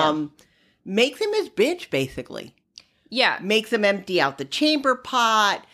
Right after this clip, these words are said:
Speaker 1: um, bring all the coal or whatever the hell it was that fired the light.
Speaker 2: Yeah.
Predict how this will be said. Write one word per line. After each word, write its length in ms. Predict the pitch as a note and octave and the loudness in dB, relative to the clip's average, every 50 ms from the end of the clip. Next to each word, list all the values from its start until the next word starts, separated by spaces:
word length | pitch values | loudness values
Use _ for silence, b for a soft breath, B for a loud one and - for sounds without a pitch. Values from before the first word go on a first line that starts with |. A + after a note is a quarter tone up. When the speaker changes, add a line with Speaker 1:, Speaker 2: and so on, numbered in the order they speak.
| b b b b - | b b b b -4
Speaker 1:
um, 360 | - D#3+ F3 E3+ D#3+ D#3 D#3 | -2 0 0 0 0 -2 -4
bring 300 | C3+ - F#3 A3 A3 G#3+ G3+ | -6 -4 -2 0 0 0 0
all 220 | F#3+ F#3+ F#3 F3+ | 0 0 0 0
the 120 | E3 D3+ C3+ | -2 -2 -4
coal 680 | - - - - - - A3 A3 A3 A3 A3+ A3 G#3 | -6 -12 -12 -8 -4 -2 0 2 2 2 2 2 2
or 100 | F3 D#3 | 0 0
whatever 300 | D#3 D3+ D#3 F3 F#3+ G#3+ | -2 -2 -2 -4 -2 -2
the 100 | G3 F#3+ | -2 -4
hell 220 | F3 F3 F#3 F#3+ F#3+ | -2 0 0 2 2
it 100 | E3+ C#3 | 0 2
was 180 | E3+ F#3 E3+ E3+ | 0 0 0 0
that 180 | F3 - - | -4 -6 -6
fired 520 | - - G3+ F#3 G3 G#3 G3 F#3+ F3+ E3+ D#3 | -6 0 2 2 2 2 0 -2 -2 -4 -4
the 80 | E3 | -6
light. 540 | D#3 D#3 D#3 F3 F#3+ A#3 A#3+ A#3 G3 - - - | -2 0 2 2 2 2 0 0 -4 -8 -12 -14
Speaker 2:
Yeah. 200 | E3 D3+ - | -14 -14 -12